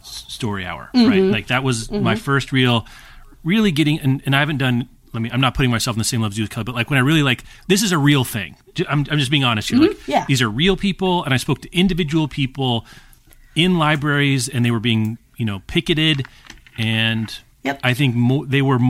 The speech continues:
Speaker 1: their lives and bodies were more on the line than even I thought then. You know, I thought they were, but in
Speaker 2: Mm-hmm.
Speaker 1: hindsight, I think I was even naive then. And the thing that I think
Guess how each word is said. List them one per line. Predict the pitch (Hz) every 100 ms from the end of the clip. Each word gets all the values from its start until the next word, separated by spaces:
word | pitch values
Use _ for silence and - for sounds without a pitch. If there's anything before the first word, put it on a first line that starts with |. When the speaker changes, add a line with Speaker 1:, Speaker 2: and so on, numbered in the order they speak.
| 143
Speaker 1:
their | 139
lives | 139 156 147 123
and | 135
bodies | 131 139 123
were | 127
more | 127 139
on | 139
the | 127
line | 120 131
than | 127 139
even | 131 131
I | 120
thought | 147 123 107
then. | 113 143 160 - -
You | 123
know, | 117
I |
thought | 127 127
they | 135
were, | 139 135
but | 120
in | - 123
Speaker 2:
Mm-hmm. | 117
Speaker 1:
hindsight, | 123 127 127 120
I | 110
think | 117 117
I | 123
was | 110 113
even | 110 107 - - - -
naive | 120 110 107 101
then. | 113 131 127 - - - - - - - - - - -
And | 143 139
the |
thing | 131 - 180 208 220 208 151
that | 151 147 156 - - - - - - - - - _ _ -
I | 135
think | 123 143 135 -